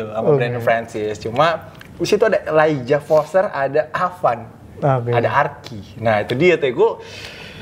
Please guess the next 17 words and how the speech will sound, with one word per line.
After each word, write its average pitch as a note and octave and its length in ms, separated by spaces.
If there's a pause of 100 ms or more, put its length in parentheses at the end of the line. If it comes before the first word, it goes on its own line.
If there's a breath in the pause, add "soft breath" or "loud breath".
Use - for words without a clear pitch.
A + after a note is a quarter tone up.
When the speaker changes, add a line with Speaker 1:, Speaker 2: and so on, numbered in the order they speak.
(420 loud breath)
Speaker 1:
gue A3+ 120
dipertanyakan A3+ 460
terus B3+ 160
tiap G#3 160
hari A3+ 160
di F#3 80
member G3 300
gue. G#3+ 160 (180)
<laughs> F3 160
Jadi A3 160
kalau A3+ 240
Rocky D4+ 80
belain A#3+ 240
ini B3 80
siapa F3+ 320
sih? D4+ 80
Belain F#3+ 480